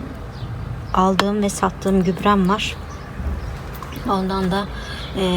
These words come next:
yapabilirim. İsteyen olursa arkadaşlar, e,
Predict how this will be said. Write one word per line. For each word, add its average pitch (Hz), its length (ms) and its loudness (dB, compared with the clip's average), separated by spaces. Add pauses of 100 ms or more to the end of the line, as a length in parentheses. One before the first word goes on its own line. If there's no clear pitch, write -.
(220)
yapabilirim. 180 720 2 (680)
İsteyen 311 380 4
olursa 294 380 4
arkadaşlar, 262 840 4 (960)
e, 214 400 2